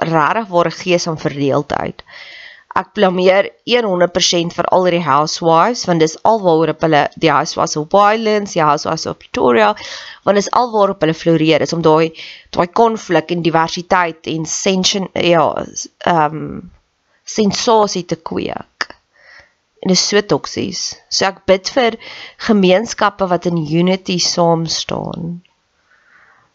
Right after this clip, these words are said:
Ek bid vir unieke oplossings.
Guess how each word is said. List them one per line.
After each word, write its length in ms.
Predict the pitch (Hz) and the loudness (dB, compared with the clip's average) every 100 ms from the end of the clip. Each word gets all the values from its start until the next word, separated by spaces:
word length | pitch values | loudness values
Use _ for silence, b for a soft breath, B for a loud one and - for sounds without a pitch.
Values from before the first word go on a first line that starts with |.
| _ _ - | _ _ -6
Ek 160 | 202 - | -6 -2
bid 200 | 196 202 | -2 -2
vir 340 | - 269 240 - _ _ _ _ - | 0 0 0 -4 _ _ _ _ 0
unieke 480 | 208 180 175 - - - | 2 4 2 0 0 0
oplossings. 1200 | 196 - 170 160 - - - - 101 - - - | -4 -2 -2 0 -2 -4 -6 -8 -10 -8 -8 -8